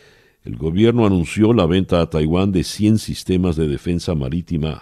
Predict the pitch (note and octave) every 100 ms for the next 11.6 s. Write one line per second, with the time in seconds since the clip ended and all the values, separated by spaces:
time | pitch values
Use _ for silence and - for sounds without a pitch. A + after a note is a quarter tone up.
0 | - F#2+ F2 C3 B2+ C2 G2 A#2 D#2+ -
1 | D#2 F2+ E2 F2 D2+ D2 - F2 C2+ E2
2 | E2+ B1+ - F#2+ D2+ - _ - - -
3 | - _ - E2+ D3+ - A2+ A#2 G2 F2
4 | G2 F2+ D#2+ C#2 F2+ E2+ D#2 C2 D#2 E2
5 | D2 D#2+ G#2 G2+ D#2 A#1+ D#2 D#2+ D2 C#2
6 | - B1+ - D#2+ D#2 C#2+ C2+ - - -
7 | B2+ G2+ B1 B1 C#2+ A#1+ D2+ - A#2+ A2
8 | F2+ - - - _ - F#2 D2 C#2 -
9 | F#2 D#2 A1 G#1 C#2 C2 A#1+ A#1 _ _
10 | - - D2+ C#2+ C2+ B1 A#1+ A1 - A#1+
11 | A1+ - G#1 - -